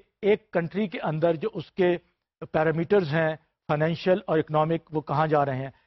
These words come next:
اس اسٹڈی میں یہ جو چیز سامنے آئی کہ ایشین کنٹریز میں، خاص طور پہ ان پانچ کنٹریز میں اور overall ایشیا میں، والیٹیلٹی بہت تھی ان پیرامیٹرز کے اندر۔ وہ کیا چیز تھی کہ اگر جیسے انہوں نے مثال دی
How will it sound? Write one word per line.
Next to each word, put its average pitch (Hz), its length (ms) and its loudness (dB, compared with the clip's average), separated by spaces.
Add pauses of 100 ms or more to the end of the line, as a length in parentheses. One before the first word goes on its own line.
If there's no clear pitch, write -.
(180)
اس 247 160 -6
اسٹڈی 220 460 -2
میں 175 280 0
یہ 175 200 0
جو 190 140 0
چیز 196 240 -6
سامنے 170 400 0
آئی 160 200 2 (340)
کہ - 140 -10
ایشین 214 380 -2
کنٹریز 180 440 -2
میں، 185 160 -2
خاص 160 340 -2
طور 170 140 2
پہ 160 200 -8 (280)
ان 151 140 -6
پانچ 170 360 0
کنٹریز 170 400 -2
میں 175 160 -4 (320)
اور 175 140 2 (100)
overall 196 380 2
ایشیا 175 320 0
میں، 170 220 -2 (600)
والیٹیلٹی 190 760 0
بہت 170 380 0
تھی 180 200 -4 (260)
ان 185 120 -2
پیرامیٹرز 156 640 -2
کے 147 100 -6
اندر۔ 120 220 -10 (380)
وہ 202 80 0
کیا 208 220 4
چیز 214 260 -2
تھی 208 240 -2 (180)
کہ 180 60 0
اگر 180 260 4
جیسے 170 260 -2
انہوں 180 140 -2
نے 180 80 -2
مثال 165 440 0
دی 175 140 -2